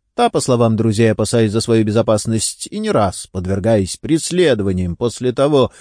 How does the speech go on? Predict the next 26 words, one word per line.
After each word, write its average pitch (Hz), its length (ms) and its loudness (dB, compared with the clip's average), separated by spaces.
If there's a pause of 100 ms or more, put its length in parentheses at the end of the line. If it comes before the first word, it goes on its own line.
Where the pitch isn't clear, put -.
(180)
как 127 220 -2
приобрела 139 500 2
дурную 135 460 2
славу 123 400 2
преступницы, 123 920 -4 (380)
до 113 220 0
сих 139 260 0
пор 139 260 2
с - 80 -12
переменным 127 500 2
успехом 110 540 -2
пытается 104 540 0
залечить 110 760 -2
душевные 135 580 -2
травмы. 147 540 -8 (420)
Она 180 300 0
не 208 100 2
раскрывает 196 640 2
своего 127 360 4
адреса 117 520 0 (160)
и, 113 140 2
по - 80 0
утверждениям 120 800 2
знакомых, 113 720 0
любыми 117 580 2
средствами 165 800 0